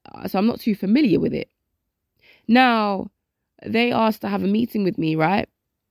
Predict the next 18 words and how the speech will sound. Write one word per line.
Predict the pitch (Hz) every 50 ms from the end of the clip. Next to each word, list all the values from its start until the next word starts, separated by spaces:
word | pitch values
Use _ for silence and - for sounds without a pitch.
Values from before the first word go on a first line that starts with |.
| _ _ _ _ _ _
And | 202 208
they | 208
were | 214
like, | 220 220 240 - -
"Oh," | - 320 320 320 311 302 277 254 226 220 - _ _ - - - -
uh, | - 226 220
what | 226 247
did | 247 254
they | 262 262
say? | 247 277 262 247 - - -
They | - 262
were | 262
like, | 262 -
"Oh, | - 277 285 277 262 254 240 240 - -
yeah, | 226 247 269 269
yeah, | 262 254
yeah. | 254 254 247
So | 226 - 254 240 240 -